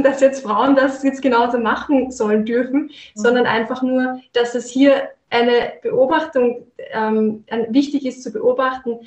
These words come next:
Speaker 1: dass wir in ganz vielen, ganz alltäglichen Dingen noch nicht auf der Gleichstellung angekommen sind.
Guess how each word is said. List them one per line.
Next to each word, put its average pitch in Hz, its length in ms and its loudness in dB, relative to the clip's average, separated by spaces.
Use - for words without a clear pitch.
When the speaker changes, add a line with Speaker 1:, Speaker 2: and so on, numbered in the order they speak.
Speaker 1:
dass - 260 -6
wir 240 360 0
in 233 180 -6
ganz 254 380 0
vielen, 277 580 2
ganz 254 280 -2
alltäglichen 240 720 -4
Dingen 262 540 0
noch 233 160 -4
nicht 277 560 0
auf 220 240 -4
der 220 220 0
Gleichstellung 214 760 -2
angekommen 180 580 -6
sind. 170 340 -10